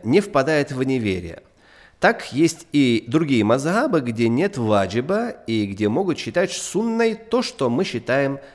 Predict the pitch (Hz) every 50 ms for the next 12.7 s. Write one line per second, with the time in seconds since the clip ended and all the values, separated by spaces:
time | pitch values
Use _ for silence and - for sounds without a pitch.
0 | - - - 101 110 123 110 101 90 85 80 - - - - _ _ _ _ _
1 | _ _ _ _ _ _ _ _ _ _ _ _ _ _ _ _ _ - - -
2 | 135 127 104 104 104 - - 147 151 190 226 233 - - 190 185 190 185 - -
3 | 170 180 180 175 175 170 156 - - - - - - 170 139 113 95 90 85 -
4 | - _ _ - - - - _ - 107 120 135 - 151 147 139 135 120 104 98
5 | 90 85 82 - - - 110 139 160 135 113 104 101 95 95 98 139 170 226 -
6 | - - - - - - 110 135 151 156 151 156 160 143 135 139 123 110 98 92
7 | 90 87 85 - - - 117 107 107 135 147 123 101 92 95 113 - - - -
8 | - - _ _ _ - - - _ - 127 190 247 320 - - 127 151 156 -
9 | 143 131 120 135 131 - - 160 139 117 113 110 - 123 120 123 135 139 127 117
10 | 110 101 98 95 - - - - 175 131 127 117 104 120 185 240 247 - 160 131
11 | 113 104 101 98 98 - - - 220 311 302 220 139 120 127 165 160 - - -
12 | - 147 151 147 127 104 78 78 - - - - -